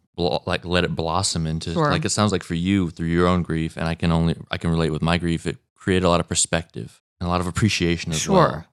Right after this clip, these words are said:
Speaker 2: And me just knowing that it's gonna look different. You know, I see a lot of clients through their grief, and they're all so different. And, and there are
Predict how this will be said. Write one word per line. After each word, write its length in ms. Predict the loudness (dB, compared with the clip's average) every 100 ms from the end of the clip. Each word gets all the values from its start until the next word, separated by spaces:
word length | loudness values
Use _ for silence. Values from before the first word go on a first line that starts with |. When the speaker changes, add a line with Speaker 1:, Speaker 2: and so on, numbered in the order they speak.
| _ 2
Speaker 2:
And 220 | 4 4
me 200 | 4 4
just 240 | 2 2
knowing 380 | 4 4 4 2
that 160 | 0 0
it's 160 | -2 -4
gonna 260 | -2 0
look 240 | 0 -2 -8 _
different. 300 | -2 -2 0
You 100 | 2
know, 100 | 4
I 100 | 4
see 360 | 0 -2 -2 -2 -4 -4
a 60 | -2
lot 380 | 2 6 8
of 140 | 6 2
clients 580 | -2 2 2 2 -2 -4
through 100 | 0
their 160 | 0
grief, 240 | 0 -2 0
and 120 | 2
they're 160 | 2 2
all 220 | 0 0
so 400 | 0 -6 -2 0 0
different. 560 | -2 -6 -8 -10 -12 _ _
And, 320 | 2 4 2 0
and 260 | 4 4 6
there 160 | 6
are 320 | 6 4 2